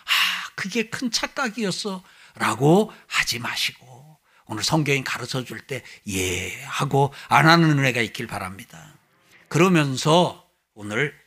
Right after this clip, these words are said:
실상을 가르쳐 줍니다. 사 절 봅니다. "실상은 음녀의 입술은, 간음은, 음행은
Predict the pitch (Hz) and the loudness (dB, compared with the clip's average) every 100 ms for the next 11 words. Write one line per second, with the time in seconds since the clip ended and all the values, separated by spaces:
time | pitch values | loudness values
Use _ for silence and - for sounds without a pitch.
0 | _ - - 254 240 190 196 147 143 - | _ -8 -6 -2 0 0 -2 -4 -4 -4
1 | 151 139 117 113 143 240 330 - _ _ | -6 -4 -4 4 6 6 4 -2 _ _
2 | _ _ _ _ _ _ _ _ _ _ | _ _ _ _ _ _ _ _ _ _
3 | _ _ _ _ _ - 117 135 120 127 | _ _ _ _ _ -4 -2 0 -2 -2
4 | 127 127 135 233 330 339 - - 107 - | -2 4 6 6 2 -4 -10 -6 -4 2
5 | 117 120 131 170 160 95 - _ _ _ | 4 6 6 6 4 2 -6 _ _ _
6 | _ _ _ 117 147 180 180 175 156 - | _ _ _ 2 4 6 6 6 4 0
7 | - 113 123 147 98 - _ _ _ _ | -6 -2 2 2 0 -10 _ _ _ _
8 | _ - 107 135 151 190 196 - - 120 | _ 0 4 6 8 8 6 2 -4 2
9 | 131 165 180 180 120 | 6 8 8 6 2